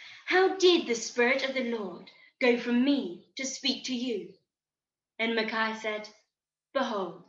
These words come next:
you shall see on that day when you go into an inner chamber to hide yourself."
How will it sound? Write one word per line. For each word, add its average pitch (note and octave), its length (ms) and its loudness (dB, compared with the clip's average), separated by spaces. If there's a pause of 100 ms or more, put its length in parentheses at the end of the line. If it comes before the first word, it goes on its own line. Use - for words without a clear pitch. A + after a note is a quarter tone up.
(480)
you A#3+ 140 2
shall C4 180 0
see C4+ 420 0
on A#3 260 2
that C#4 260 -2
day G3+ 360 -2
when G3+ 180 -4
you A3 140 -4
go A#3 260 4
into A#3 320 -2
an G3+ 120 -4
inner C4 280 -2
chamber G#3 440 -6
to G3 120 -16
hide G#3 320 -6
yourself." F3+ 400 -16